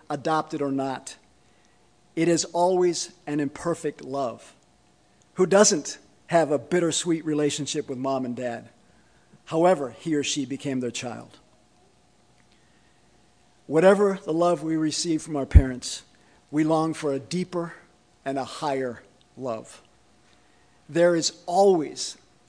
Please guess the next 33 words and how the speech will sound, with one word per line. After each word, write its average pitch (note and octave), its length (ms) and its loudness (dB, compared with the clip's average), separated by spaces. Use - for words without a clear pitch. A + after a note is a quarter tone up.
a D#3 60 -4
reality D#3+ 640 2
deeper G#3 460 -4
than D3 160 -2
the C#3 80 0
reality D3+ 500 2
we D3+ 180 0
know, B2+ 420 -2
those D3 280 -2
deep G3+ 400 -6
currents - 580 -6
which D#3 240 -6
feed F3+ 320 -4
the D3 80 -10
surface - 600 -4
stream D#3 640 0
of C3 120 -2
our C3 140 0
experience. B2 800 -8
Jack D#3+ 360 2
Kornfield, D#3 600 0
in C#3 80 -2
his C#3 120 -4
book, C#3+ 220 -2
A C3+ 60 -6
Path C#3+ 340 -2
with C3 120 -10
Heart, - 500 -4
writes, - 500 -8
"The D3 100 -2
longing E3+ 460 2
for E3 200 -4
love C#3 520 -4